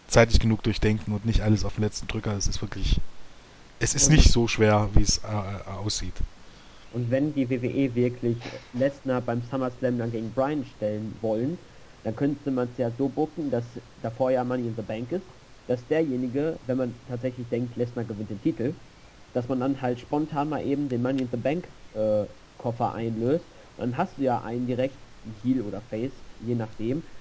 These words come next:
Speaker 2: der halt dann over ist, weil er dann halt Lesnar ja kurz besiegt hat. Falls man wirklich so denkt, Lesnar beim SummerSlam.
Speaker 1: Ja, aber das ist so zeitig. Äh, wa-, äh, normalerweise, ähm, ich glaub, Brian Alvarez hat das gesagt, normalerweise, äh, vom Gefühl her,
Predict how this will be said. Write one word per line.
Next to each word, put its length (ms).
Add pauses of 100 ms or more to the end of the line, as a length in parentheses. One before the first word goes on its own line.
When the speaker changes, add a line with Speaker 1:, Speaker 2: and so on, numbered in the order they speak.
(120)
Speaker 2:
der 80
halt 120
dann 200 (100)
over 340
ist, 180
weil 120
er 80
dann 200
halt 180
Lesnar 260
ja 200
kurz 220
besiegt 360
hat. 100 (160)
Falls 220
man 120
wirklich 360
so 120
denkt, 400
Lesnar 320
beim 280
SummerSlam. 540
Speaker 1:
Ja, 240
aber 160
das 140
ist 160
so 100
zeitig. 580 (680)
Äh, 60 (260)
wa-, 260 (340)
äh, 160
normalerweise, 680
ähm, 300
ich 100
glaub, 200
Brian 220
Alvarez 340
hat 100
das 120
gesagt, 240
normalerweise, 560 (440)
äh, 120
vom 180
Gefühl 400
her, 240